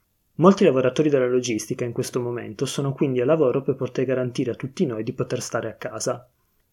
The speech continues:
Già in situazioni normali, i lavoratori della logistica sono una categoria particolarmente vulnerabile, che lavora in aziende formate da scatole cinesi di subappalti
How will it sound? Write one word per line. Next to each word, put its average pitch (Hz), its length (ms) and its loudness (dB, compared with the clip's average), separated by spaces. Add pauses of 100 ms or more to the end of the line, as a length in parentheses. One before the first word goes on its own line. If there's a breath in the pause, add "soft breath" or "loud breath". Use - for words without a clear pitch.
Già 160 120 6
in 196 100 8
situazioni 139 540 0
normali, 120 680 -4
i 131 60 -4
lavoratori 131 480 2
della 127 180 0
logistica 151 560 0
sono 131 220 -4
una 123 120 -4
categoria 135 540 2
particolarmente 131 800 -2
vulnerabile, 117 800 -6 (280)
che - 140 -2
lavora 135 280 4
in 127 100 -2
aziende 135 500 0
formate 127 480 -4
da 120 140 -2
scatole 139 440 -2
cinesi 127 440 -6
di 117 100 -10
subappalti 131 880 -4